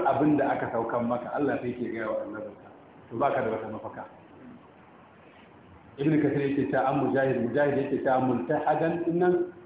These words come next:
ala malja'an, ai mafaka. Wa an Qatada, Qatada yace mulja'an dinnan, wa wali, waliyan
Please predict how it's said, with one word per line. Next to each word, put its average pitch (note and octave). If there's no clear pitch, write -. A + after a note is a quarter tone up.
ala D3
malja'an, B2+
ai C3+
mafaka. C#3
Wa C#3
an F3
Qatada, D3+
Qatada D#3
yace D3+
mulja'an D#3+
dinnan, E3+
wa C3+
wali, D3+
waliyan D#3+